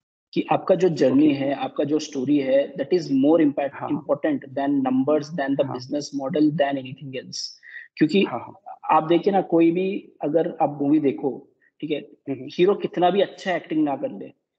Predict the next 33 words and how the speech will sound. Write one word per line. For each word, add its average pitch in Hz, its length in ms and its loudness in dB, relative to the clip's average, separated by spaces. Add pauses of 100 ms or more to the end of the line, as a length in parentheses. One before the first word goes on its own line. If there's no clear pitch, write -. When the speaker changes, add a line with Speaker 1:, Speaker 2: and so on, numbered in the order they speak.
(120)
Speaker 1:
शाहरुख 160 300 0
खान 180 140 -2
कितना 175 340 -6
भी 180 100 0
अच्छा 170 300 -2
acting 156 300 -2
कर 151 80 -4
ले, 151 160 0
कुछ 151 260 -6
movie 147 200 0
flop 147 320 -8
होते - 200 -14
हैं। - 80 -20 (1000)
But 160 80 4 (180)
कुछ-कुछ 208 340 0
Speaker 2:
हाँ, 190 80 -2
Speaker 1:
movie 190 140 2
होता 202 140 2
Speaker 2:
हाँ 214 60 2
Speaker 1:
है 202 60 0
Speaker 2:
जी। 202 40 -8
Speaker 1:
कि 226 60 0
जो 208 140 0
बहुत 196 300 4
लो 190 260 4
budget 143 340 0
होता 131 200 -10
है, 139 60 -12
मतलब 165 400 -8
कोई 180 140 -2
भी 190 180 -2
ऐसे 175 240 0
नया, 156 400 -2